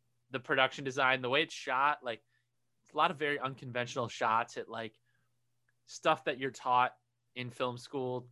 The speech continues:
like, the br-, the rules that you can't break. It just, like, breaks all of them. Um, it's very curious from that perspective. So,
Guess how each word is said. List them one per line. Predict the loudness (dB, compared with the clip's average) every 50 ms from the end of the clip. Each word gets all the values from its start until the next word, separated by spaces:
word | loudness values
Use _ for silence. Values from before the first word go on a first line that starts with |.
| _ _ 0
like, | 2 2 2 0 -2
the | -10 -10
br-, | -8 -8 -10 -8 -6
the | -6 -4
rules | -2 -2 -2 0 0 0 -2 -2 -4
that | -8 -8
you | -10 -10
can't | -8 -8 -8 -8 -10
break. | -10 -8 -6 -6 -6 -8 -10
It |
just, | -12 -10 -10 -10
like, | -10 -12 -12 -12
breaks | -12 -12 -10 -10 -8
all | -6 -4 -4 -6
of | -6
them. | -4 -4 -2 -2 -2 -4 -8 -14 _ _ _ _ _ _ _ _ _ _ _ -2
Um, | 0 0 0 0 -2 -4 -8 -10 -14 -16 _ _ -20 -20 _ _ _ _ _ _ _ _ _ 0
it's | 0 0 0 0
very | -2 2 2 4 4 2
curious | 0 -2 -2 -2 -2 -2 -2 -4 -6 -8
from | -10 -8 -6
that | -4 -4 -6
perspective. | -6 -10 -12 -10 -10 -10 -12 -10 -8 -8 -8 -6
So, | -4 -2 -2 -2 -4 -6